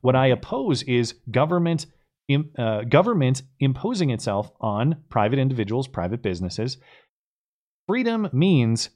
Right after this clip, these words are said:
free people making decisions for themselves at the end of the day. That's what I'm trying to, to, to get at here. And, um, and if you didn't, th-, th-,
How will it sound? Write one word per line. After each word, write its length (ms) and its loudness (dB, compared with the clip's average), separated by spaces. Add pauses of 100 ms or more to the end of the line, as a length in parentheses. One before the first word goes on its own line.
(680)
free 120 -2
people 320 -2
making 300 0
decisions 440 -4
for 100 -8
themselves 600 -12
at 100 -14
the 120 -8
end 100 -4
of 80 -8
the 60 -8
day. 100 -8
That's 200 -2
what 60 0
I'm 100 0
trying 460 2
to, 340 0 (520)
to, 240 2
to 140 -6
get 260 2
at 280 4
here. 360 -2 (1000)
And, 320 4
um, 320 4 (1160)
and 480 0 (840)
if 120 -2
you 60 4
didn't, 340 -2 (140)
th-, 160 -4
th-, 120 -8